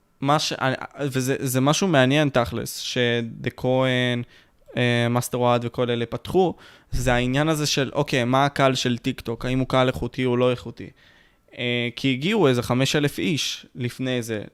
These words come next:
לפני האירוע שהיה להם, לפארק הירקון, בפועל,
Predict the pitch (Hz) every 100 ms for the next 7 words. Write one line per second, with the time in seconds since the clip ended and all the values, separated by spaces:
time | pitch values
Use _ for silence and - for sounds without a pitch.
0 | - 123 - 147 147 135 113 104 - -
1 | 101 73 - - - - 120 135 127 135
2 | 120 120 170 147 - - 135 - 165 92